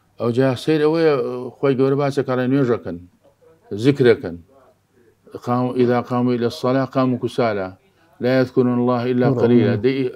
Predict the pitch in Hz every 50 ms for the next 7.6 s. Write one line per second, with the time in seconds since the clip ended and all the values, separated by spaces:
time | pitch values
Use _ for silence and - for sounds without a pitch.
0 | - 131 - - 156 139 135 135 170 185 185 139 147 135 143 - - - - -
1 | - - - 170 - 156 139 156 147 127 143 180 170 160 160 151 165 165 143 147
2 | 139 160 156 - - 139 104 95 85 - _ _ _ _ _ _ _ _ _ _
3 | _ _ _ - 110 117 113 113 120 127 143 139 139 139 151 165 165 160 - -
4 | - - - - - - - - - 311 311 262 - - - - - - _ -
5 | - - - - - _ - - 117 117 113 - 127 120 - 147 143 139 139 135
6 | 131 - - - - _ _ - - 120 117 113 110 - 120 113 113 - - 110
7 | 113 113 110 110 110 - 107 - - 139 135 131